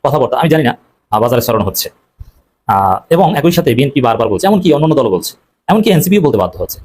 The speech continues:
এই মানবিক করিডোর, এটা আমেরিকার কথা দেওয়া হচ্ছে। এছাড়া চট্টগ্রাম বন্দর বিদেশিদের হাতে তুলে দেওয়া হচ্ছে, সেন্ট মার্টিন বিক্রি করে দেওয়া হচ্ছে। এর সামগ্রিক অর্থ এক কথায় যে আমেরিকার হাতে বাংলাদেশ তুলে দিচ্ছে, আমেরিকার একটা পাপেট গভর্নমেন্ট, বাংলাদেশ একটা ভ্যাসেজ স্টেট হতে যাচ্ছে, এরকম একটা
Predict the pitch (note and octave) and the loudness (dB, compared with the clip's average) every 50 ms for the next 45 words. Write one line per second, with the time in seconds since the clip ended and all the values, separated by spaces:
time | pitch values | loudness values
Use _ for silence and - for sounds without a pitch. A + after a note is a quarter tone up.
0 | - _ _ _ _ - C#3 D#3 D#3 E3 E3+ F3 F3 E3 D3+ D3+ D3 C#3 - - | -20 _ _ _ _ 2 2 4 4 4 2 2 4 4 4 4 4 2 2 2
1 | - C#3+ C3+ C3+ C3 C3 C3 B2+ B2 A#2 G#2+ - G#2+ G2+ F#2+ F2+ F2+ - - F#2 | 2 2 2 2 2 2 0 0 0 0 -2 -2 -2 -2 -2 -2 -4 -6 -10 -12
2 | E2+ _ _ _ _ _ _ _ _ _ _ _ - C#3+ C#3 C#3+ C#3 C#3+ C#3 B2+ | -14 _ _ _ _ _ _ _ _ _ _ _ -2 -2 0 0 2 2 2 0
3 | B2 - - _ _ _ _ _ _ - - D#3 D#3+ C#3+ D3+ D#3 C#3 C#3 C#3+ C#3+ | 0 -4 -8 _ _ _ _ _ _ -8 -4 -2 0 0 2 0 2 2 2 2
4 | C#3+ B2 C3 C3+ B2 C3+ C3 A#2+ B2 A2+ - A#2 A#2 G#2+ G2+ G2 - - G3 - | 2 2 2 2 2 2 2 2 2 0 0 2 2 0 0 -2 -6 -6 -6 -4
5 | - E3+ D#3+ E3 D#3 C3+ C3+ C#3 B2+ A#2+ - B2 A#2+ A2+ A2 G#2+ G#2 F#2 G2 - | -2 -2 -2 -2 -2 -4 -4 -4 -6 -6 -4 -2 0 0 2 2 0 -2 -2 -4
6 | - - - E3 F#3 F#3 - - E3 E3 E3 F#3 F3+ F#3+ G3+ - - - E3+ E3+ | -4 -2 0 0 0 0 -2 -2 0 0 0 2 2 0 0 -2 -2 -2 -2 0
7 | - G3 D3+ - - D#3+ D#3+ F#3+ B3+ - - _ _ _ _ _ - C3 C#3 C3+ | 0 0 0 0 0 -2 -2 -2 -4 -4 -8 _ _ _ _ _ 0 0 2 2
8 | D3 D3 F3+ F3 E3+ D3 D3+ - D3+ C#3+ C#3 C#3 D3 D3+ - C#3 A#2+ G2+ F2+ - | 2 2 2 2 2 2 2 2 0 0 0 0 0 0 0 0 -2 -2 -4 -6
9 | - - A2 A#2+ D3 D3 D#3+ D3+ - - - B2 - C#3+ B2 A#2+ G#2 G#2 G#2 G2 | -6 -4 -2 0 2 2 0 0 0 -2 -2 -2 -2 0 0 0 0 0 -2 -4
10 | E2+ - - - _ _ _ _ - B2+ C3+ C#3 C3+ D3+ C#3+ C#3+ G#2+ A#2 C#3 - | -8 -12 -16 -20 _ _ _ _ -4 -2 -2 -2 -2 -2 -2 -2 0 -2 -2 0
11 | D3 C3 C3+ - - C#3 - - G#2 G2 F2+ E2 - D#3+ E3+ D#3+ D3+ C3+ - A#2 | 0 0 0 0 0 -2 -4 -4 -4 -4 -2 -2 0 0 0 0 -2 -2 -2 -2
12 | - - | -4 -4